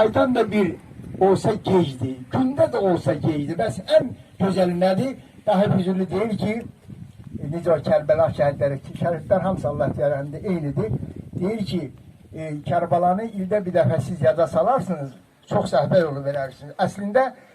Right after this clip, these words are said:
nəfəs alıb verdiyin qədər şəhidlər yaxındır. Yəni, bir dəqiqədə insan on yeddi dəfə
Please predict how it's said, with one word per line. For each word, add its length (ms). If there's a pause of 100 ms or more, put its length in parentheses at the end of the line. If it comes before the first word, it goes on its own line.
(140)
nəfəs 480
alıb 380
verdiyin 560
qədər 320
şəhidlər 500
yaxındır. 480 (380)
Yəni, 300
bir 260
dəqiqədə 400
insan 280
on 200
yeddi 180
dəfə 220